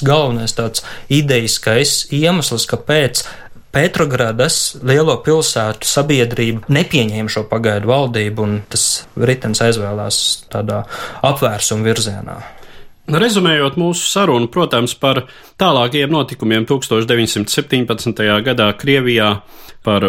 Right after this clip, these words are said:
Speaker 2: boļševiku apvērsumu noteikti tiks runāts vēl citos raidījumos, bet, Edgar,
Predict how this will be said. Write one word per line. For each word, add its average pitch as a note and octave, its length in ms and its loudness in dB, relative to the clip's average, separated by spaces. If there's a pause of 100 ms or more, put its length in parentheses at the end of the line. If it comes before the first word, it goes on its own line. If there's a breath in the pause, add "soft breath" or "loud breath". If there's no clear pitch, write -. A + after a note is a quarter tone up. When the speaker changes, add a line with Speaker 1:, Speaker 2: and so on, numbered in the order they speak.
(100)
Speaker 2:
boļševiku B2+ 540 0
apvērsumu G#2 680 0 (160)
noteikti A2 720 0 (480 loud breath)
tiks B2 240 0
runāts A2+ 400 2
vēl G2+ 160 2
citos F3+ 400 0
raidījumos, C#3+ 720 0
bet, C#3 480 0 (260)
Edgar, A#2+ 460 2